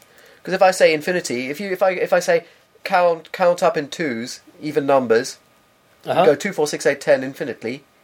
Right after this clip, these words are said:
Speaker 1: and yet I can be going one, three, five, seven, nine. We'll both have our own infinities,
Speaker 2: That's
Speaker 1: which
Speaker 2: true,
Speaker 1: we'll, we'll
Speaker 2: yeah.
Speaker 1: never meet. Strange,
Speaker 2: Absolutely.
Speaker 1: strange little concept that. It,
Speaker 2: Yeah.
Speaker 1: it contains everything,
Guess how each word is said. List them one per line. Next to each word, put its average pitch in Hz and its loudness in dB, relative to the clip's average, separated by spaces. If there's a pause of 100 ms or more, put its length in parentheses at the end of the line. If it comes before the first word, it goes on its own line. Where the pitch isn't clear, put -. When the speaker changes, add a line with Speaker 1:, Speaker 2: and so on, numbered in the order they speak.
(180)
Speaker 1:
and 143 -6
yet 135 0
I 147 6
can 147 -8
be 143 -8
going 127 4
one, 135 0
three, 143 -8
five, 131 0
seven, 131 -6
nine. 123 2
We'll 123 -6
both 139 2
have 147 0
our 135 6
own 139 4
infinities, 143 -8
Speaker 2:
That's 139 -4
Speaker 1:
which 147 0
Speaker 2:
true, 175 4
Speaker 1:
we'll, 143 8
we'll 170 2
Speaker 2:
yeah. 170 2
Speaker 1:
never 156 4
meet. 170 -6 (180)
Strange, - -6
Speaker 2:
Absolutely. 262 -2
Speaker 1:
strange 220 4
little 143 -6
concept 117 -4
that. 123 2 (640)
It, 151 0
Speaker 2:
Yeah. 214 4
Speaker 1:
it 175 -4
contains 165 -2
everything, 147 -2